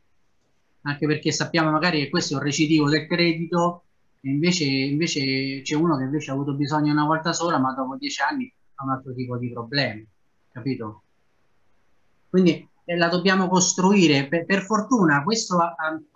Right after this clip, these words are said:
impianto legislativo ci dà la possibilità di ragionare e di decidere noi. Poi ci chiede conto de-, di come abbiamo deciso, però ci dà la possibilità di decidere noi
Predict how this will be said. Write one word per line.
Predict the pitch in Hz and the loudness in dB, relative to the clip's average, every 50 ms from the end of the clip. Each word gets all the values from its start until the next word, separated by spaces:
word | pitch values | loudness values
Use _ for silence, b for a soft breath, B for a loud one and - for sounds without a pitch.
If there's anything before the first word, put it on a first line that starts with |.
| _ | _
impianto | - 170 160 160 - 196 196 208 202 - 190 | -8 -6 -6 -2 0 0 0 0 -2 -4 -4
legislativo | 170 165 165 143 147 156 147 147 156 156 156 151 160 147 135 127 127 127 127 127 - _ _ _ | -2 -2 -2 -4 -6 -6 -6 -4 -2 -2 -2 0 0 0 0 0 -2 -4 -6 -10 -14 _ _ _
ci | - - 202 | -8 -4 -2
dà | 190 185 190 170 151 135 - - _ _ _ _ | 0 0 0 0 0 -2 -6 -12 _ _ _ _
la | 160 156 | -4 -4
possibilità | 160 170 165 - - 180 170 170 170 170 160 160 151 135 123 | -2 -2 -2 -4 -4 -4 -2 0 0 0 0 0 -2 -2 -2
di | 135 151 165 | -2 -2 -2
ragionare | 175 180 175 139 135 156 165 170 180 196 208 202 190 | 0 -2 -2 -4 -4 -2 0 2 2 2 2 2 0
e | 185 160 143 | -2 -6 -6
di | 156 160 | -6 -6
decidere | 151 160 151 - - 196 - 165 165 160 156 151 | -6 -6 -4 -4 -6 -6 -6 -4 -4 -2 0 0
noi. | 156 156 147 135 127 123 123 123 123 123 117 - _ _ _ _ _ _ | 2 2 2 2 0 0 -2 -4 -4 -6 -8 -10 _ _ _ _ _ _
Poi | - 220 226 | -2 0 0
ci | 226 202 190 190 170 | 0 -2 -4 -2 -2
chiede | 175 156 156 160 156 | -2 0 0 0 0
conto | 180 180 180 180 180 170 | 2 2 2 2 2 0
de-, | 147 151 151 147 | -2 0 0 -2
di | 143 147 | -2 -2
come | - 170 165 160 | -2 0 0 0
abbiamo | 151 147 151 147 147 143 | 0 0 0 0 0 0
deciso, | 131 139 127 - - - - - - - - - _ _ _ | -2 -4 -6 -6 -8 -12 -16 -18 -18 -18 -18 -20 _ _ _
però | - 170 180 208 | -4 -2 0 0
ci | 202 - 185 | 0 -2 -2
dà | 170 165 | -2 0
la | 160 156 | -2 -2
possibilità | 147 156 151 - 165 151 151 165 160 160 185 196 | -2 -6 -6 -8 -8 -6 -4 -4 -2 -2 -2 -2
di | 185 170 156 | -4 -4 -4
decidere | 139 147 139 - 165 151 143 147 139 143 139 | -4 -4 -4 -4 -4 -4 -4 -4 -4 -2 -2
noi | 143 143 135 135 139 151 165 175 180 | -2 -2 -2 -2 0 0 -2 -2 -4